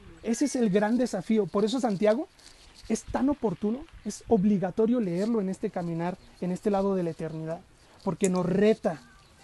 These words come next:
a seguir creciendo en la fe, en las cosas cotidianas de la vida. En Santiago, ¿qué sería ejercitar nuestra fe en las cosas cotidianas?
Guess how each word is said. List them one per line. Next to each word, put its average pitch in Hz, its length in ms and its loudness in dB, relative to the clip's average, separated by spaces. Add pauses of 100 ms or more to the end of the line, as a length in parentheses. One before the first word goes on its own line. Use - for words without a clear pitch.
a 180 80 -6
seguir 185 340 0
creciendo 196 520 0
en 185 160 -4
la 160 100 -6
fe, 160 280 -14 (1800)
en 190 180 0
las 180 180 -2
cosas 226 600 0
cotidianas 175 720 -2 (180)
de 170 140 -2
la 160 100 -4
vida. 165 300 -6 (720)
En 202 160 2
Santiago, 247 460 2
¿qué 311 120 0
sería 294 560 4 (400)
ejercitar 196 540 0
nuestra 226 260 -2
fe 202 140 -6
en 196 60 -2
las 196 120 -6
cosas 196 300 -6
cotidianas? 170 560 -4